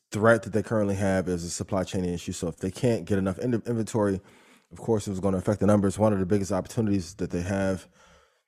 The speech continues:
like you said, is that split coming up. So, I mean, they, they pr-, were priced out of the market. Um, so if they're twenty-four hundred bucks a share, not that many people can afford it.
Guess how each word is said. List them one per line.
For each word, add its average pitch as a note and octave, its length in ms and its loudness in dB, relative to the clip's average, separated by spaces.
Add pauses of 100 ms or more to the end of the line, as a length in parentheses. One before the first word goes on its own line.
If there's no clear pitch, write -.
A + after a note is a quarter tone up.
(260)
like D2 120 -10
you F2+ 60 -10
said, F#2+ 220 -2
is G2+ 160 0
that F#2+ 120 2
split - 340 -2
coming F#2 200 0
up. D2 160 4
So, - 160 0
I A2+ 60 2
mean, A#2+ 140 6
they, C3+ 160 10
they C3 260 4
pr-, - 360 -4
were A2 100 0
priced D3 380 4
out A2+ 160 4
of G2+ 60 2
the G2 80 0
market. A#2+ 380 -2 (720)
Um, G2+ 680 2
so - 140 -4
if G2+ 60 -2
they're A#2 100 2
twenty-four B2 420 2
hundred G#2 220 2
bucks G#2+ 220 2
a F2+ 40 -8
share, G#2 400 0 (180)
not F#2+ 280 -2
that G2 80 0
many G2 160 -2
people F2+ 240 -12
can E2+ 100 -6
afford G#2+ 320 2
it. G2 140 -2